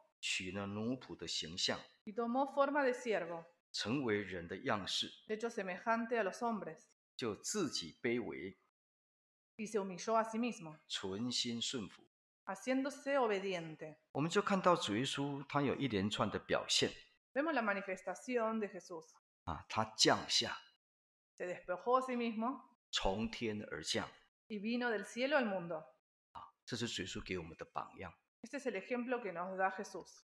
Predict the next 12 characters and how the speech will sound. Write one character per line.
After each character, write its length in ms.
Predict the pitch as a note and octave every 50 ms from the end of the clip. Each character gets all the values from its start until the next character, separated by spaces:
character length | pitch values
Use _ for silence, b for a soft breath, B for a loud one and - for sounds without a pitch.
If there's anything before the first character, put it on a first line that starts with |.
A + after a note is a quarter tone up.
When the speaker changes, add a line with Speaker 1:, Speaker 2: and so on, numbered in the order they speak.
| _ -
Speaker 1:
很 240 | - B2+ A#2+ B2 A#2+
高 220 | - F#3 G3 G3+
的， 200 | G3 C#3+ A2 - - - - - _ _ _ _
但 140 | - C3+ A#2
他 460 | - - B2+ A#2 A2+ A2+ - - - - _ _
把 100 | - E2+
自 180 | D#2+ - - A2+
己 140 | - E2 -
降 260 | - - - G#2 F#2
得 120 | - E2+
很 200 | D2+ - C#2 - _
低。 180 | - - D2+